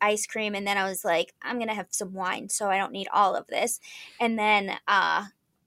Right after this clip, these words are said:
I was like, "Ooh, I got that cake." So I <laughs> was, like, gobbledygook in it, like, almost getting in a car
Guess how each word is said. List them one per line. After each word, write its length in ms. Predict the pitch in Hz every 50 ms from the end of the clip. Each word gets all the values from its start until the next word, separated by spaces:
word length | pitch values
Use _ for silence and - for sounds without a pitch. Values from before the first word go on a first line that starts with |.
| _ _ _ _ _ _ _ _ 214
I 120 | 233 220
was 120 | 208 214 208
like, 180 | 202 175 -
"Ooh, 140 | - 233 240
I 80 | 233 226
got 240 | 226 226 226 220 -
that 260 | 214 190 - - _
cake." 480 | - - - 220 220 202 - - -
So 280 | - - - 226 214 202
I 220 | 196 190 190 190
<laughs> 40 | -
was, 240 | - 269 269 - -
like, 640 | 285 262 269 - 330 339 320 - 349 381 - - -
gobbledygook 840 | - 233 226 220 - - 240 240 240 233 196 190 233 226 247 240 - - -
in 180 | 262 269 277 -
it, 180 | 254 247 269 -
like, 220 | 240 233 233 226 - 480 508 523 - - -
almost 440 | 226 220 208 220 226 226 226 - -
getting 240 | 220 214 214 - 208
in 100 | 202 202
a 80 | 202
car 340 | 202 - - - 254 254 294